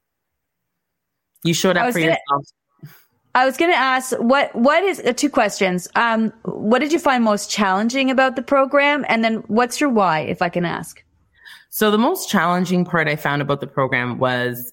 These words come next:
Speaker 1: probably, like, catching up. You know, you have to really dedicate yourself to, to reading,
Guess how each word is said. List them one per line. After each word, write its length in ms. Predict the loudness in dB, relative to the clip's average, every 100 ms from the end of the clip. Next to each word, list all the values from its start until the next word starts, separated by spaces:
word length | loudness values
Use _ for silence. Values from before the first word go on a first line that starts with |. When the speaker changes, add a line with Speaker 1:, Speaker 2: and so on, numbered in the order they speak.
| _
Speaker 1:
probably, 480 | -2 0 0 0 0
like, 360 | 0 -2 -6 -18 _
catching 580 | -6 -4 -4 -2 -2 0
up. 260 | -6 -8 _ _ _ _ _
You 140 | 0 2
know, 60 |
you 120 | 2 0
have 140 | 0
to 100 | 2
really 220 | 2 2
dedicate 440 | 0 0 -2 -4 -2
yourself 380 | -2 0 -2 -2
to, 80 | -8
to 300 | -8 -6 -2
reading, 500 | 0 0 -2 -6